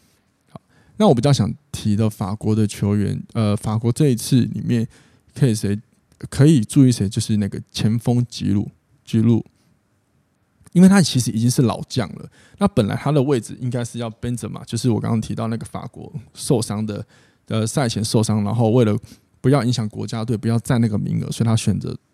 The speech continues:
呃，宣布退出，然后吉鲁才有上场。因为他们都是所谓的就是典型的中锋，就是身材高大，在，在门前是可以抢球、头球、顶球的。那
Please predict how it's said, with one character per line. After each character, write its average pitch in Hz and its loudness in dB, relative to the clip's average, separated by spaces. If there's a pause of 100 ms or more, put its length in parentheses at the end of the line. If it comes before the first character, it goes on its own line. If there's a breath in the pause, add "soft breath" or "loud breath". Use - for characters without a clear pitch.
(200)
呃， 117 -6
宣 127 -6
布 127 -6
退 104 -4
出， 98 -6 (580 soft breath)
然 110 0
后 117 4
吉 113 0
鲁 127 4
才 101 -4
有 92 -4
上 90 -8
场。 - -12
因 135 4
为 135 6 (280 soft breath)
他 147 0
们 139 4
都 120 6
是 117 2
所 101 -2
谓 107 0
的 92 -4
就 104 -2
是 107 -2
典 92 -4
型 92 -8
的 87 -6
中 101 -4
锋， 98 -2
就 120 0
是 117 -2
身 117 -4
材 107 -6
高 107 -6
大， 104 -6 (240 soft breath)
在， 123 0 (880 soft breath)
在 135 2
门 117 4
前 113 2
是 135 -2
可 - -2
以 110 0
抢 110 -6
球、 98 -8
头 - -4
球、 156 -4
顶 - -10
球 - -12
的。 - -12 (120)
那 123 0